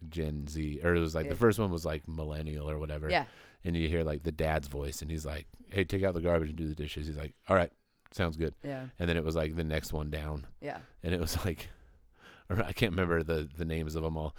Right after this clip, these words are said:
Speaker 1: but it, the next one down, he's like, "Uh, you mean, like, right now, do the dishes?" And he's like, "All right." But then the last one walks,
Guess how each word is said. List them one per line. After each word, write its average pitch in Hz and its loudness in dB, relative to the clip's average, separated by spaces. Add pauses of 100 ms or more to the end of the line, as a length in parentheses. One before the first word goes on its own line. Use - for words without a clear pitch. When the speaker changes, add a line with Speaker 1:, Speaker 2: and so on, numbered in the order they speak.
(320)
Speaker 1:
but 92 6
it, 82 6
the 85 4
next 82 2
one 80 2
down, 82 0
he's 80 -4
like, 80 0
"Uh, 90 -2
you 90 -4
mean, 98 0
like, 85 -2
right 85 0
now, 107 -2 (120)
do 127 2
the 131 2
dishes?" 135 -2 (320)
And - -6
he's 90 0
like, 80 -2
"All 92 6
right." 80 4 (460)
But 95 4
then 92 6
the 82 2
last 85 6
one 82 2
walks, 82 0